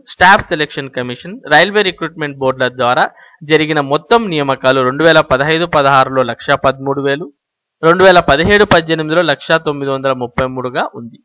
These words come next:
ఈ పరిస్థితుల్లో కేంద్రం కీలక నిర్ణయం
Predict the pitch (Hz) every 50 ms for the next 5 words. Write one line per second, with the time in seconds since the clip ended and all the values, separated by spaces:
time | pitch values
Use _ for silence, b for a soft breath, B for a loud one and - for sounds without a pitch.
0 | _ _ _ _ _ _ _ - - 220 254 240 - 196 190 196 - - 185 170
1 | - 175 175 170 170 170 175 - 151 151 156 156 151 170 208 208 208 - 156 160
2 | 160 160 156 - 147 139 131 127 127 123 127 143 190 320 381